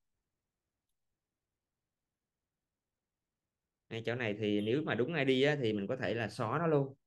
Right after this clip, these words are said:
À, nếu mà đúng I D thì chúng ta có thể là xóa nó đi bằng cách là ta gọi là product gì? Nãy mới viết là chấm delete đúng không? À, delete data. Rồi mình thêm vào cái gì?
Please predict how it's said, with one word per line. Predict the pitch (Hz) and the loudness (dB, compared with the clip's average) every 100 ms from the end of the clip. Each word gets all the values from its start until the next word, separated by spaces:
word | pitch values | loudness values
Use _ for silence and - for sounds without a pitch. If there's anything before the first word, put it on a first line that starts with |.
| _ _ | _ _
À, | 95 113 135 135 127 120 107 | -6 -4 -2 -2 -2 -2 -2
nếu | 113 | -2
mà | 139 | -2
đúng | 104 110 | -2 -2
I | 139 | -2
D | 117 107 107 120 _ _ - | 0 0 -4 -10 _ _ -6
thì | 95 92 | -2 -2
chúng | 110 | -2
ta | 107 104 | -4 -4
có | 107 | -4
thể | 95 | -4
là | 101 | -6
xóa | 92 107 117 | -6 -6 -6
nó | 123 | -4
đi | 107 101 - _ _ _ _ | -6 -6 -12 _ _ _ _
bằng | 95 92 | -8 -6
cách | 110 | -4
là | 113 | -4
ta | 92 | -4
gọi | 104 87 95 | -4 -2 -4
là | 90 | -6
product | 95 92 90 143 107 | -4 -2 -2 -4 -4
gì? | 95 95 | -6 -6
Nãy | 92 90 | -10 -8
mới | 120 123 | -6 -6
viết | 120 147 | -6 -8
là | 123 95 - _ _ _ | -8 -8 -8 _ _ _
chấm | 107 113 135 | -8 -8 -4
delete | 98 107 107 | -2 -2 -2
đúng | 127 | -2
không? | 135 123 120 _ _ _ _ _ - | -2 -2 -8 _ _ _ _ _ -18
À, | 92 90 | -14 -12
delete | 95 110 - | -10 -10 -8
data. | 104 104 - 101 101 107 110 _ _ _ - | -10 -10 -8 -6 -4 -6 -8 _ _ _ -10
Rồi | 95 90 | -6 -6
mình | 90 92 | -6 -6
thêm | 101 98 | -4 -4
vào | 95 85 | -6 -8
cái | 107 | -8
gì? | 107 92 | -4 -4